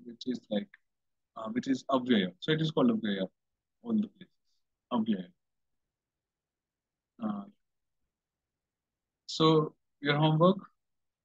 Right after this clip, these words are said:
uh, an urgent kind of homework is, you will have to memorize this whole set of pratyas, twenty-one in numbers.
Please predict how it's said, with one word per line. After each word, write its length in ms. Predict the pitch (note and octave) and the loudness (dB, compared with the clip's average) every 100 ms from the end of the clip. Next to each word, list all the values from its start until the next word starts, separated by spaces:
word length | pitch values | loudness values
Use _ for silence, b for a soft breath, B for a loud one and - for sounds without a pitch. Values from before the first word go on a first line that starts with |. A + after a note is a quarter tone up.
| _ _ | _ _
uh, 180 | A3 G2+ - _ _ _ _ | -6 -6 -8 _ _ _ _
an 160 | B2 A#2+ C3+ | 0 2 2
urgent 360 | C3 C#3+ C3+ | 2 2 0
kind 180 | B2 A2+ | 0 0
of 80 | A2 G#2+ | 0 0
homework 300 | G#2 G#2+ G#2 | 2 0 0
is, 260 | B2 - _ _ _ _ _ _ _ - | -4 -6 _ _ _ _ _ _ _ -2
you 140 | C#3 D#3 | 2 2
will 100 | D3 | 2
have 180 | D3 - D3 | 0 -2 -8
to 180 | C#3+ - _ B2+ | -8 -12 _ 0
memorize 500 | A#2+ A#2+ A#2+ A#2+ A#2 | 2 4 2 0 -2
this 200 | A2+ - | -6 -6
whole 260 | A#2+ A#2 A2+ - _ _ _ _ _ _ _ _ _ _ _ - | -4 0 0 -2 _ _ _ _ _ _ _ _ _ _ _ -4
set 200 | A#2+ A#2+ | -2 -2
of 100 | - | -2
pratyas, 500 | A#2 - A2+ B2+ - | -4 -4 -6 -6 -4
twenty-one 360 | - B2 B2+ B2 | -2 0 2 4
in 100 | A#2+ | 4
numbers. 400 | A2 A2 D#3 | 6 4 2